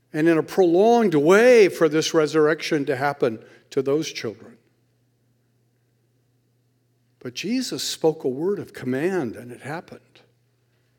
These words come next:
A great prophet can accomplish great things by prayer, but only the Son of God can accomplish things by a sovereign, miraculous declaration.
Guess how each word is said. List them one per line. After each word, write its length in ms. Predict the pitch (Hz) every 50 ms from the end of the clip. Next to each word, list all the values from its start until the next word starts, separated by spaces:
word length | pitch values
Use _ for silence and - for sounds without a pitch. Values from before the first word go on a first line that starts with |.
| _ _ _ _ _ _ _ _ _ _ _ _ _ _ _ _ _ _ _ _ _ -
A 120 | 160 151
great 440 | 127 - 139 175 220 269 302 - -
prophet 540 | - - 233 247 262 262 - 165 135 - -
can 160 | 165 160 156
accomplish 520 | 139 - - 185 185 185 - 160 139 -
great 360 | - - 160 185 247 240 -
things 340 | - - 190 196 190 160 -
by 280 | - - 165 151 147 131
prayer, 640 | - - - - 185 226 269 214 127 - - - - _ _ _ _ _ _ _ _ _ _ _ _ _ _ _ _ _ _ _ _ _ _ _ _ _ _ _ _ _ _ _ _ _ _ _ _ _ _ _ _ _ -
but 160 | - - - _ -
only 280 | - 285 285 247 208 151
the 140 | - - 127
Son 280 | - - 190 190 185
of 200 | 160 120 - -
God 400 | - 160 196 233 254 240 170 -
can 180 | - 127 131 117
accomplish 580 | 107 - - 120 110 110 - - - - -
things 420 | - 113 110 - _ - - - _ _ _ _ _ _ _ _ _ _ _ _ _ _ _ _ _ _ _ _ _ _ _ _ _ -
by 140 | 127 120
a 80 | 131 135
sovereign, 680 | - - - - - 175 185 190 175 151 143 127 123 127
miraculous 720 | 123 127 131 143 160 165 - - 143 123 110 - - -
declaration. 800 | - 131 117 - - 117 110 117 131 165 190 - - - -